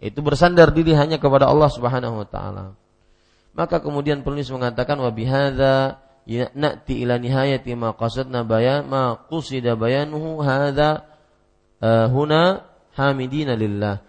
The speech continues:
Dengan ini kita telah sampai pada akhir yang apa yang ingin dijelaskan dalam tempat ini, dalam bab ini. Seraya memuji Allah, kemudian hamidina lillah, musnina alaih bima huwa ahlu.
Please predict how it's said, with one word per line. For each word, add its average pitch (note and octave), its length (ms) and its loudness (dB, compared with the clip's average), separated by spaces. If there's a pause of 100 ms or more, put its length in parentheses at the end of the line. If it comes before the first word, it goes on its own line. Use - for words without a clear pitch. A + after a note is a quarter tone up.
(160)
Dengan D#3 320 2
ini D3+ 240 -2
kita D#3+ 720 -2 (160)
telah C#3+ 200 6
sampai C#3+ 480 0
pada A#2+ 320 -2
akhir D#3 320 0
yang C3+ 200 0
apa C3+ 280 -4
yang B2+ 320 -8
ingin B2+ 320 -6
dijelaskan A#2 640 -2
dalam A#2+ 400 2
tempat A2+ 400 -6
ini, G#2+ 80 -12
dalam A#2 320 0
bab D3 320 6
ini. G2 400 -12 (540)
Seraya E3 400 6
memuji D3+ 420 -2
Allah, E3 720 2 (360)
kemudian A#2+ 440 -6
hamidina C#3 680 -2
lillah, B2+ 640 -2 (140)
musnina C#3 640 -4
alaih C#3 320 2
bima C3 320 -2
huwa B2+ 240 0
ahlu. B2 400 0